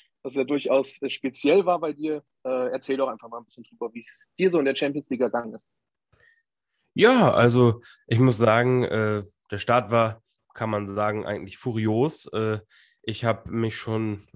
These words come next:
Speaker 2: äh, <laughs> nach ein paar Wochen, ich glaube, da hab ich auch mal bei euch im Podcast reingehört,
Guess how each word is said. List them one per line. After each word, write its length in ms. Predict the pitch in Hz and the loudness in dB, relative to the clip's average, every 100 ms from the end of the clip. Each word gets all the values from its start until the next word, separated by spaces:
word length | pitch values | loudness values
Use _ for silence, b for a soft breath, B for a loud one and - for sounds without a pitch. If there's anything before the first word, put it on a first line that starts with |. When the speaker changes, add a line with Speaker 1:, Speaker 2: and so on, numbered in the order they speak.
| - | -10
Speaker 2:
äh, 260 | 95 98 | -6 -4
<laughs> 0 | |
nach 480 | 92 104 127 117 113 | -2 -2 -2 -2 -6
ein 140 | 113 | -8
paar 240 | 110 113 113 | -2 0 2
Wochen, 380 | 127 131 127 117 | 0 0 -4 -4
ich 100 | 107 | -2
glaube, 260 | 110 113 | -4 -2
da 100 | 110 | -6
hab 100 | 107 | -6
ich 120 | 104 | -6
auch 120 | 101 104 | -8 -4
mal 120 | 101 | -4
bei 120 | 98 | -2
euch 140 | 107 | -2
im 120 | 110 104 | -6 -8
Podcast 380 | 123 - 113 | -8 -6 -4
reingehört, 520 | 117 117 107 117 120 | -4 -4 -4 -4 -4